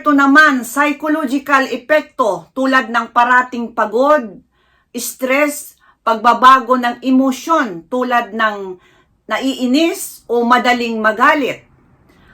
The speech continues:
At ito ay epekto ng menopusal ng isang babae. Pero paalala lang po, yun na nga sinabi ko, hindi po lahat nakakaranas,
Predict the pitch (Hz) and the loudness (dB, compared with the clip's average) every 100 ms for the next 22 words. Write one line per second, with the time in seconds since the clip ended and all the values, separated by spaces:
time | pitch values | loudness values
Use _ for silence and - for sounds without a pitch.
0 | - 262 294 269 320 294 285 254 - 311 | -2 0 0 -6 0 2 2 -4 -2 -2
1 | - 277 254 240 240 262 254 254 285 277 | -2 -2 0 -2 0 0 0 -2 -4 -2
2 | 277 240 220 208 214 - 214 202 180 160 | 0 0 -2 -8 -8 -4 -4 -4 -6 -4
3 | 139 110 156 147 127 _ _ _ _ _ | -4 -4 -6 -8 -10 _ _ _ _ _
4 | _ - 302 294 262 185 240 262 302 294 | _ 2 4 4 2 2 4 4 2 2
5 | 285 269 - 302 320 302 - _ _ _ | 0 0 -2 0 2 0 -6 _ _ _
6 | _ _ - 240 254 254 262 262 240 233 | _ _ -8 -2 0 2 0 -2 -4 -4
7 | 220 233 262 233 240 226 226 226 208 208 | -4 -4 -4 -2 -6 -6 -6 -8 -8 -6
8 | 196 202 196 180 175 170 160 139 143 143 | -4 -6 -6 -8 -8 -8 -8 -8 -8 -10